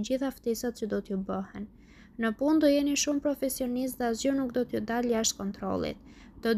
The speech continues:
dini edhe çfarë hapash të hidhni për të siguruar të nesërmen. Në planin financiar do ju jepen mundësi të mira që ju ta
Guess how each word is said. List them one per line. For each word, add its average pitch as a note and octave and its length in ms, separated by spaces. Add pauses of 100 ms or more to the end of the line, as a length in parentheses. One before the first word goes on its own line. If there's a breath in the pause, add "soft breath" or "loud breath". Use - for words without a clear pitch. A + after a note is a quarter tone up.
dini D#4+ 260
edhe C#4+ 220
çfarë B3+ 240
hapash C#4 400
të A#3+ 160
hidhni B3+ 340
për A#3 140
të A3 140
siguruar A#3 520
të A3 220
nesërmen. F#3+ 580 (520 loud breath)
Në A#3 180
planin D#4 380
financiar C#4+ 520
do B3 140
ju B3 160
jepen B3+ 340
mundësi A#3 480
të B3 160
mira G#3 380 (340 loud breath)
që A#3 160
ju C#4+ 160
ta D4 80